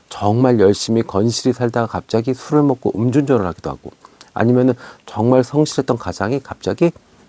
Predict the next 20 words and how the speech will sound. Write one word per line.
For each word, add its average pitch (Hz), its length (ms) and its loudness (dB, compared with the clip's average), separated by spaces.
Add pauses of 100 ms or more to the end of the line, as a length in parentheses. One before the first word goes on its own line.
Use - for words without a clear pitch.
(140)
자신도 131 380 2
모르게 107 280 0 (120)
불륜을 127 420 4
저지르고 87 400 -4
있고 - 300 -18 (840)
도박을 127 500 2
하기도 - 280 -6
하고 - 180 -14
막 87 160 -6
이렇습니다. 104 560 -4 (240)
그렇기 95 240 -2
때문에 110 320 0 (420)
계속 113 500 -2 (520)
확인하고 156 600 0
물으셔야 117 420 -2
됩니다. - 300 -12
자기 - 180 -14
자신한테. - 480 -18 (600)
아셨죠? - 520 -2 (240)
그래서 - 280 -2